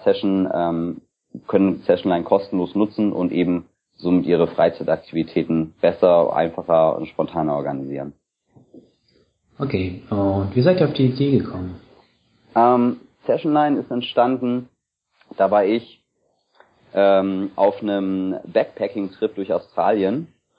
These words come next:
Speaker 1: und hab
Speaker 2: Mhm.
Speaker 1: halt gemerkt, wie, ähm, oder hab festgestellt, dass ich einfach jeden Tag neue Leute kennengelernt habe. Ich bin halt von Hostel zu Hostel gezogen, ähm, die Ostküste hochge-, hochgetravelt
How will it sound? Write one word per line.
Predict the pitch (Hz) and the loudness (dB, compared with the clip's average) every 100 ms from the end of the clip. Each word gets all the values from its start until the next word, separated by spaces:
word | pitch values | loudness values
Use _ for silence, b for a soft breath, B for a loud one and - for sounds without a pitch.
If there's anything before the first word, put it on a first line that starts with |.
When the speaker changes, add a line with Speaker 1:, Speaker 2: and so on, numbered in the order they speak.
| b b - | b b 0
Speaker 1:
und | 95 98 95 | 4 4 2
hab | 107 | -2
Speaker 2:
Mhm. | 101 | 0
Speaker 1:
halt | - | 0
gemerkt, | 95 92 85 - _ | 0 -2 -2 -4 _
wie, | 98 98 98 | -4 0 4
ähm, | 92 82 85 85 - - - - | 4 2 -2 -6 -8 -12 -18 -12
oder | 62 58 - - - | -4 -4 -4 -10 -12
hab | - - | -12 -12
festgestellt, | - 98 - - 95 95 - _ _ - | -2 -2 -2 0 2 2 0 _ _ -12
dass | 87 | -6
ich | - | -4
einfach | 98 95 - | -4 -6 0
jeden | 113 143 | 2 2
Tag | - - 117 - | 0 -4 -4 -2
neue | 98 101 | 2 4
Leute | 95 95 95 | 4 2 0
kennengelernt | - 76 73 67 - | -10 -10 -10 -10 -12
habe. | - - | -12 -12
Ich | - | -6
bin | 92 90 | -4 0
halt | 87 80 _ _ - | -2 -4 _ _ -8
von | 87 | 0
Hostel | 98 - 95 | 0 2 2
zu | 95 | 2
Hostel | 113 - 131 | 2 0 -4
gezogen, | 123 - 120 113 113 113 110 _ _ _ | -4 -4 -2 -2 -4 -6 -10 _ _ _
ähm, | 90 87 87 | -4 -4 -4
die | 87 - | -2 -2
Ostküste | 113 - 117 - | -2 -4 -8 -4
hochge-, | 110 113 113 95 104 98 | -2 -2 -4 -6 -8 -4
hochgetravelt | 104 - 104 98 92 - 107 107 107 107 110 | -4 0 4 4 2 2 0 2 2 0 -2